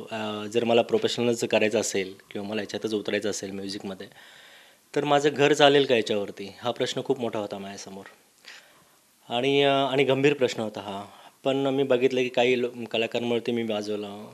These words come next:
तर तफावत जी आहे पेमेंटविषयी असेल किंवा काही गोष्टींविषयी असेल, अ, तर ती तफावत खूप आहे आणि अजूनसुद्धा आहे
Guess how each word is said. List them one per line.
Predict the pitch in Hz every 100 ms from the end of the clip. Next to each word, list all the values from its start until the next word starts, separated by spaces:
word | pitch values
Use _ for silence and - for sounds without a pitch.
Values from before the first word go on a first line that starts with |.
| -
तर | 117 -
तफावत | 120 - 147 147
जी | 143
आहे | 127 127
पेमेंटविषयी | 120 113 117 113 110 - 110
असेल | 101 - 98 101
किंवा | 101
काही | 101 101
गोष्टींविषयी | 101 - 107 101 - 101
असेल, | - 101 104 - - - - - - - _ 127
अ, | 120 113 120 120
तर | 143
ती | 156
तफावत | 143 147 143 147
खूप | - 147 131
आहे | 98 101
आणि | 104 110 139
अजूनसुद्धा | 123 139 147 131 123
आहे | 101 98 -